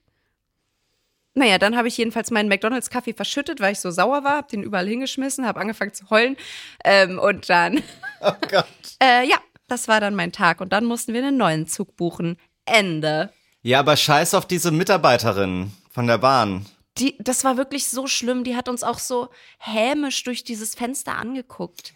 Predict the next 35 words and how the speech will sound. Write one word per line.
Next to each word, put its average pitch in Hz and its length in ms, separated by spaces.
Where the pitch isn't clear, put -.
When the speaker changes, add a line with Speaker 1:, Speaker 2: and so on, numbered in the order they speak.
Speaker 2:
Das 156 220
ist - 160
wirklich 190 260
dieses 180 320
Ding, 180 160
das 180 160
habe 165 160
ich 151 80
ja 160 80
auch 151 100
neulich 156 360
irgendwie 143 240
gemeint. 135 500
Es - 160
gibt 165 160
halt 156 140
zwei 156 300
Arten 143 280
von 139 240
BahnmitarbeiterInnen. 101 1040
Und 127 140
die 131 100
einen 151 220
sind 165 100
einfach 147 300
stabil 165 560
und 156 100
die 143 80
haben 139 160
selbst 147 320
keinen 156 240
Bock 156 160
auf 143 120
die 135 120
Bahn. 147 480